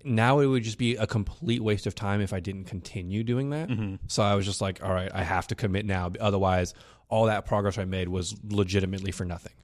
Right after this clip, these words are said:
Speaker 1: So then I just, then I just shut my brain off again and just continued the grind.
Speaker 2: The messed up thing is they have the, the dual weapon categories where it's like, get kills with fusions, get kills with A Rs, get kills with hand cannons, get
Speaker 1: Yeah.
Speaker 2: ca-,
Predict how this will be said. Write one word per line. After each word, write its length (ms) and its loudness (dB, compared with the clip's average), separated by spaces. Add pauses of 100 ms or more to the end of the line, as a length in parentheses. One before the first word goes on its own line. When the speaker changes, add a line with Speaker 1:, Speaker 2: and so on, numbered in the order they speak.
(460)
Speaker 1:
So 160 2
then 100 4
I 80 4
just, 300 0
then 100 2
I 40 2
just 160 0
shut 180 0
my 80 -4
brain 180 -4
off 140 -8
again 200 -4
and 120 -4
just 180 -8 (200)
continued 420 -2
the 60 -6
grind. 300 -8 (200)
Speaker 2:
The 100 2
messed 300 2
up 140 0
thing 180 0
is 100 -2
they 140 0
have 260 0
the, 260 2
the 160 0
dual 560 2
weapon 300 2
categories 640 -2
where 140 -2
it's 100 -8
like, 160 -4
get 180 -2
kills 260 -2
with 100 -4
fusions, 480 0
get 180 -2
kills 220 0
with 140 -4
A 120 0 (120)
Rs, 100 -4
get 160 -4
kills 200 -2
with 120 -6
hand 240 -2
cannons, 340 -4
get 140 -4
Speaker 1:
Yeah. 160 0
Speaker 2:
ca-, 60 -14